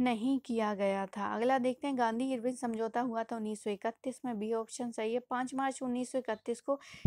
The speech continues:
निम्न में से कौन समझौता हुआ था, तो गांधी इरविन समझौता, तो सी ऑप्शन यहाँ पर सही है। अगला देखते हैं, निम्नलिखित में से किसका, ए, स्थगन गांधी इरविन समझौते में किया जाना था,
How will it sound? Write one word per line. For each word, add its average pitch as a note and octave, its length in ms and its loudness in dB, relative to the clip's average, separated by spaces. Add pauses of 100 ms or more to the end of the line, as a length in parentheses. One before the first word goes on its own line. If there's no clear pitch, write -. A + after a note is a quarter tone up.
(120)
निम्न D4 200 4
में C4+ 180 2
से D4 140 -4
कौन C#4 300 2
समझौता A#3 480 0
हुआ A3 280 4
था, C4+ 180 0
तो C4+ 160 -2
गांधी G#3+ 760 0
इरविन G#3+ 540 -2 (400)
समझौता, F#3+ 800 -2 (500)
तो G3 180 -2
सी A#3 240 0
ऑप्शन A#3 300 0
यहाँ G#3+ 220 -2
पर A3 100 -2
सही G#3 400 -6
है। B3+ 160 -2 (600)
अगला C4 240 4
देखते C#4 240 0
हैं, D4 80 2
निम्नलिखित C#4+ 400 2
में C#4+ 120 2
से C#4+ 140 -4
किसका, C#4 420 2 (320)
ए, G3+ 320 -2 (300)
स्थगन B3 720 0 (360)
गांधी A#3+ 360 4
इरविन C4 260 2
समझौते A3 540 -2
में D4 200 0 (500)
किया C4 460 2
जाना G3 340 -4
था, F#3 280 -10